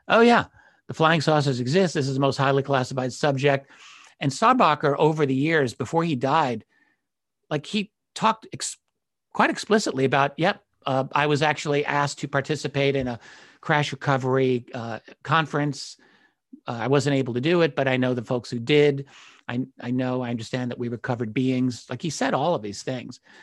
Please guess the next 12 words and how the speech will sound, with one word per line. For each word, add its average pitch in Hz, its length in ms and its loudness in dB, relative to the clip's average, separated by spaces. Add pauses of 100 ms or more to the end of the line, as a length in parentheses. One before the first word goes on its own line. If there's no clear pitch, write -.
(440)
many, 180 300 2
many, 123 260 -2
many 107 240 -6
years 98 260 -10
ago. 104 300 -12
And 156 100 -2
that's 220 160 2
just 185 240 -2
Sarbacher. 127 480 -4
You've 127 240 -8
got, 139 280 -2 (1120)
um, 113 340 -8